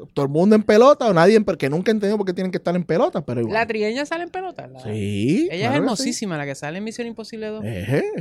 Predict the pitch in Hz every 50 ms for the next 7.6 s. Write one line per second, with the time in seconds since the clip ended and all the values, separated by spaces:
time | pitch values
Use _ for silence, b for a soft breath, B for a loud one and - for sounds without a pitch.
0 | 151 135 117 113 120 117 - 147 143 151 156 - 160 160 190 220 - 240 170 113
1 | _ _ _ _ _ _ _ b b b b b - 160 180 208 - 175 196 240
2 | 254 - - 202 208 220 240 262 277 262 - - 269 247 247 - 262 226 - 240
3 | 233 233 233 226 220 208 180 156 143 - - 151 147 147 135 139 131 131 131 -
4 | 175 180 180 180 - 190 185 185 180 180 175 170 175 165 156 151 170 175 175 -
5 | 175 165 151 131 113 104 87 - _ _ _ _ _ _ _ _ _ _ _ _
6 | _ _ _ _ _ _ _ _ _ _ - 143 139 147 143 139 135 127 123 123
7 | 120 120 113 110 107 104 98 95 87 71 60 57